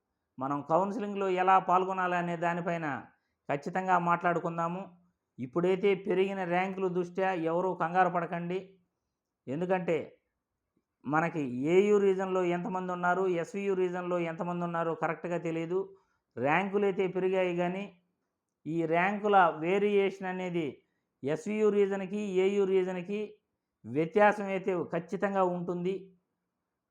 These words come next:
కాబట్టి ఏ ఏ కేటగిరీలో కూడా ర్యాంకులు ఉన్నాయనేది కూడా మనకి క్లారిటీ లేదు. ఇప్పుడు ఓబీసీ కేటగిరీలో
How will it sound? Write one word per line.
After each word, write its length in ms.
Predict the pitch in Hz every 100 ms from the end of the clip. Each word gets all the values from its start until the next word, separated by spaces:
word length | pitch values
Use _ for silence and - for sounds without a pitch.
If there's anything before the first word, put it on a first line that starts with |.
| -
కాబట్టి 460 | 175 190 196 170 139 - _ _ _
ఏ 220 | 117 165 208
ఏ 120 | 233 220 226
కేటగిరీలో 720 | 202 196 208 220 220 220 208
కూడా 280 | 190 185 156 - - _ _ _ _ _ _ _
ర్యాంకులు 440 | 156 180 214 214 208
ఉన్నాయనేది 540 | 202 202 202 196 190
కూడా 260 | 190 208 202 170 - - _ _ _ _ -
మనకి 380 | 170 190 185 151 - _ _ _
క్లారిటీ 400 | 170 175 190 180
లేదు. 260 | 180 170 143 - _ _ _ _
ఇప్పుడు 240 | 151 160 180 165
ఓబీసీ 500 | 170 202 214 220 220 220
కేటగిరీలో 800 | 220 208 202 196 202 202 208